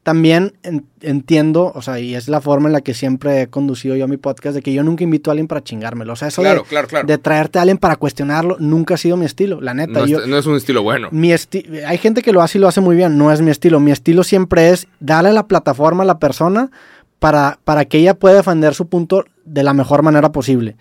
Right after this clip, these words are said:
Speaker 1: El cuestionamiento por otros temas, eso re-, eso genuinamente no me gusta hacerlo porque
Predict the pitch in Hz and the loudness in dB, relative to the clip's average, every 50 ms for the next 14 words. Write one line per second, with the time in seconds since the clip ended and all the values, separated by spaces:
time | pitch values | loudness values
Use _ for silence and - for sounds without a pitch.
0 | _ _ _ _ _ _ _ _ _ _ - 151 151 147 - 175 156 - - 175 | _ _ _ _ _ _ _ _ _ _ -6 -4 -4 0 0 0 0 2 0 0
1 | 160 156 156 165 175 190 180 208 190 - 180 170 165 - 196 180 - - 180 175 | 2 2 2 2 2 2 2 0 2 2 4 2 2 2 0 -2 0 0 0 2
2 | 180 185 196 - - _ - 147 139 - 175 160 160 165 - - - 139 127 - | 2 0 0 -2 -6 _ -10 -8 -6 -6 -4 -4 -4 -4 -6 -6 -8 -8 -8 -6
3 | - - 170 165 165 170 170 170 165 160 - 175 170 160 160 165 170 165 160 - | -4 -2 0 0 0 0 0 0 0 -2 -2 -2 0 0 0 0 0 -2 -2 -4
4 | - 180 143 165 156 165 170 170 180 160 - 165 147 131 | -4 -4 -4 -4 -4 -6 -6 -6 -8 -8 -6 -6 -6 -6